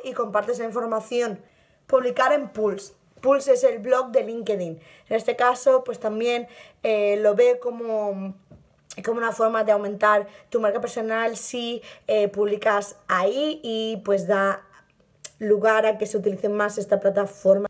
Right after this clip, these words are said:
Entrar a LinkedIn cada día, diez, quince minutos para lo que os comentaba, para compartir información, para felicitar de los triunfos a la gente, para felicitar los triunfos a los contactos,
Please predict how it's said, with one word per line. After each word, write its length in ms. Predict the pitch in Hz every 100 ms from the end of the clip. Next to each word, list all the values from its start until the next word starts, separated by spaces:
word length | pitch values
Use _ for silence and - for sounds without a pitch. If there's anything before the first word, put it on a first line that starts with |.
| -
Entrar 280 | 240 240 277
a 20 |
LinkedIn 400 | 294 302 320 302
cada 240 | 302 277 247
día, 340 | 262 220 190 190
diez, 300 | 277 269 -
quince 260 | 262 320
minutos 420 | 294 247 254 226
para 220 | 214 220 214
lo 100 | 208
que 80 |
os 80 | 208
comentaba, 460 | - 202 202 220 196
para 160 | 202
compartir 380 | 202 208 202 208
información, 680 | 240 254 233 214 - 208 196
para 160 | 196 196
felicitar 560 | 202 196 202 - 196
de 60 | 233
los 180 | 233 -
triunfos 380 | 214 214 233
a 80 | 233
la 100 | 214
gente, 640 | 196 190 196 196 180 165 - _ _ _ _ _ _ _ _ _ _ _ _ _ - _ _ -
para 160 | 214
felicitar 360 | 196 208 202 214
los 140 | 226
triunfos 400 | 220 226 262 269 269 - - _ -
a 160 | 214
los 420 | 196 196 190 185 -
contactos, 840 | 196 180 302 302 302 190 175